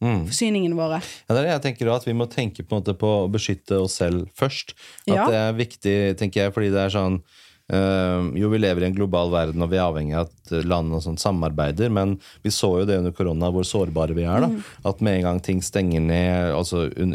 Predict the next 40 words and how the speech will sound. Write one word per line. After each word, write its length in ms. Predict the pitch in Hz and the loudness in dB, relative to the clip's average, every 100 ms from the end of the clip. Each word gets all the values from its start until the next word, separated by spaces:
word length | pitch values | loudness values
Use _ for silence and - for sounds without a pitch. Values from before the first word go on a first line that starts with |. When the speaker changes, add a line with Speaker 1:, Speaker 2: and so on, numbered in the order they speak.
| 76 | -4
Speaker 1:
Ukraina-situasjonen 1000 | - 92 82 78 80 80 85 - 82 82 | -2 0 0 -2 -4 -4 -4 -2 0 2
nå, 180 | 90 95 | 2 2
nå 80 | 90 226 | 2 2
Speaker 2:
Mm. 60 | 202 | 0
Speaker 1:
skal 100 | 95 | 0
de 80 | 90 | -2
slutte 240 | 95 82 | -2 -2
å 60 | 80 | -4
eksportere, 460 | - 82 82 76 87 | -4 -2 0 0 0
fordi 140 | 85 | 0
får 100 | 90 - | -2 -2
ikke 80 | 85 | 0
lov 140 | 80 | 2
av 80 | 80 | 2
Speaker 2:
Mm. 40 | 214 | 0
Speaker 1:
Russland 320 | 98 85 85 | 0 0 -2
eksportere 480 | 78 - - 82 80 | -4 -8 -4 -2 -2
korn, 480 | - 92 90 98 - - | -2 0 0 -2 -6 -16
så 100 | - | -2
vi 60 | 95 | 0
ikke 40 | 92 | 2
ha 60 | |
noe 120 | 90 85 | 0 0
brød 360 | 80 80 82 85 | 0 2 2 0
i 20 | |
butikkene 500 | 82 87 80 92 104 | -2 -4 -6 -2 0
da. 80 | 123 - - - | -2 -6 -20 -2
Det 80 | 104 | -2
er 40 | 117 | 0
sånn, 120 | 113 101 | -2 0
det 80 | |
er 80 | 110 117 | 0 0
så 20 | |
mange 340 | 120 113 92 87 | 0 0 0 0
ting 220 | 98 92 | 0 0
vi 80 | 92 | 0
kunne 320 | 120 92 78 | 0 0 -2
produsert 520 | - 92 90 90 87 | -2 -2 0 0 0
selv 260 | - 90 - | -2 -2 -2
også, 400 | 87 - 139 | -6 -2 -2